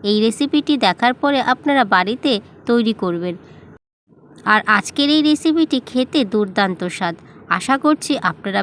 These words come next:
ভিডিওটি স্কিপ না করে পুরো ভিডিওটি দেখতে থাকুন। তাহলে বন্ধুরা, এখন মূল রেসিপিতে যাওয়া যাক। আমি এখানে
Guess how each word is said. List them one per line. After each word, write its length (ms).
ভিডিওটি 500
স্কিপ 420
না 140
করে 280
পুরো 320
ভিডিওটি 540
দেখতে 340
থাকুন। 360
তাহলে 300
বন্ধুরা, 440
এখন 240
মূল 240
রেসিপিতে 640
যাওয়া 300
যাক। 220
আমি 260
এখানে 340